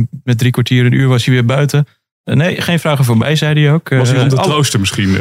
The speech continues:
Speaker 2: <laughs>
Speaker 1: Ja, alles, alles, eh, voor Dylan, eh, was zijn verklaring. En,
Speaker 2: Ah.
Speaker 1: eh, "Ja, ik ga als, eh, demissionair premier ga ik hier niet de verkiezingsuitslag, eh, duiden." Dat was, eh, de verklaring van, eh, van Rutte. Maar die,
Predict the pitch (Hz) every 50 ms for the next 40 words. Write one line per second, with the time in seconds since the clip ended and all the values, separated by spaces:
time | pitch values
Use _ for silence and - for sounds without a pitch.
0 | - - 113 - 147 151 185 190 143 127 143 151 165 156 - - - 170 156 165
1 | 139 - - 139 127 135 131 113 113 127 147 156 147 143 147 139 131 131 127 120
2 | 127 123 - - 127 123 123 - 127 - - 120 120 123 135 135 143 143 123 117
3 | 113 113 113 113 107 104 104 107 127 143 - 135 135 123 - - 120 120 117 -
4 | - - 123 120 120 120 120 120 123 127 123 120 - 127 120 123 117 - 123 113
5 | 123 123 123 - 120 117 113 107 120 117 123 127 120 117 104 - 139 127 123 117
6 | 107 - 92 120 113 - - 120 113 117 - - 117 113 107 110 113 110 110 110
7 | 120 117 113 107 - 110 104 - - - 98 85 98 113 - _ _ _ _ _
8 | _ - 131 123 120 110 - - - 113 110 107 107 107 110 - 110 107 110 110
9 | 107 107 110 107 107 113 113 117 117 127 123 - 101 110 110 113 113 110